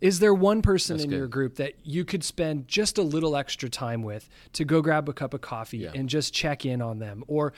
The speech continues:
Speaker 1: drop a meal off at their house if it's a difficult time, right? To,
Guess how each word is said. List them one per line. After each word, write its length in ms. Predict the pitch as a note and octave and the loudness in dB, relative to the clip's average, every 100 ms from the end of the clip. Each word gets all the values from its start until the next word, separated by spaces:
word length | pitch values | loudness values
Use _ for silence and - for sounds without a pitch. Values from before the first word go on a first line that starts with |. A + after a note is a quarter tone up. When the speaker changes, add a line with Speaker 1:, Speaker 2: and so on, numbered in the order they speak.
| - - - | -12 -20 -10
Speaker 1:
drop 320 | - E3 - E3 | 2 4 4 4
a 40 | |
meal 300 | C#3 C#3+ C#3 | 4 4 4
off 220 | C3+ B2+ | 2 2
at 100 | B2+ | -2
their 140 | B2+ A2+ | -2 -2
house 340 | C3+ A#2 - | -2 -2 -4
if 160 | A#2+ B2 | -6 -6
it's 100 | B2+ | -4
a 60 | |
difficult 500 | A2+ C3 C#3 - B2+ | -2 0 -2 -6 -8
time, 480 | - B2+ B2 A2+ G#2+ | -8 -8 -8 -8 -8
right? 220 | B2 D3 | -8 -8
To, 160 | D3+ | -6